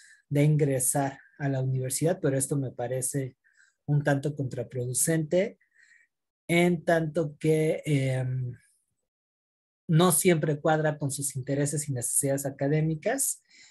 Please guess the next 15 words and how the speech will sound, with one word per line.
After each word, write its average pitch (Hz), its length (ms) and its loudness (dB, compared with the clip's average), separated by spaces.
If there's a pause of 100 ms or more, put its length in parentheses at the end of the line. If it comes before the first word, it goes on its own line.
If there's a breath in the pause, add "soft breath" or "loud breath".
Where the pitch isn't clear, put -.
(120)
y 151 120 4
por 147 220 2
consiguiente, 160 840 4
más 151 300 2
adelante 135 720 0 (300 loud breath)
piensan 139 380 4
darse 127 320 -2
de 113 120 -8
baja 147 720 0
o 120 160 -8
cambiar 120 380 -4
de 113 100 -8
carrera, 156 460 -2
y 131 80 0
bueno, 120 260 -4